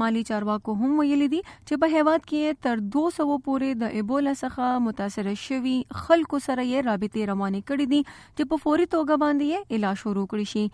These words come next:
په مالي کې د ایبولا څخه متاثره شوی ړومبی کیس یوه دوه کلنه ماشومه ده چې تعلق یې د ګینې څخه ښودلی شوی دی. د صحت د نړیوالې ادارې دبلیو ایچ او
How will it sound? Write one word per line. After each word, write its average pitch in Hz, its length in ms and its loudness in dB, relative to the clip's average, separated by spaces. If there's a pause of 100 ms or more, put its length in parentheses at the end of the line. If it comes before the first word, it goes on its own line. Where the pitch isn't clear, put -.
(300)
په 262 180 6
مالي 302 240 4
کې 277 220 0
د 233 120 -4
ایبولا 220 340 -2
څخه 226 320 -2
متاثره 196 480 -4 (100)
شوی 269 300 0
ړومبی 220 400 0 (100)
کیس 285 400 -4
یوه 196 240 -4
دوه 196 160 -4
کلنه 202 380 -4
ماشومه 277 420 0
ده 302 160 2
چې - 420 -2
تعلق 302 320 4
یې 320 160 2
د 214 160 0
ګینې 226 200 4 (100)
څخه 269 300 -4
ښودلی 190 420 -2
شوی 185 260 -4
دی. 190 100 -2 (420)
د 269 80 -2
صحت 311 320 6
د 294 120 4
نړیوالې 240 580 0
ادارې 214 400 -2
دبلیو 208 300 -2
ایچ - 180 -6
او 311 40 2